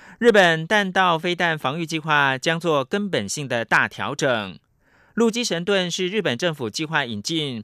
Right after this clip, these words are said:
美国制的新型拦截弹道飞弹系统，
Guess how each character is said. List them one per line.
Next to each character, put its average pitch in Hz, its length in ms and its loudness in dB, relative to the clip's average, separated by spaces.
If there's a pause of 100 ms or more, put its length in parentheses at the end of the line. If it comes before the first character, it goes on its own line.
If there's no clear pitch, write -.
美 127 260 2
国 120 220 -2
制 175 160 -2
的 131 300 -2
新 190 260 -6
型 117 400 -6
拦 123 320 -4
截 120 440 -4
弹 151 260 0
道 127 200 0
飞 151 200 -4
弹 139 180 -4
系 156 220 -6
统， 98 420 -2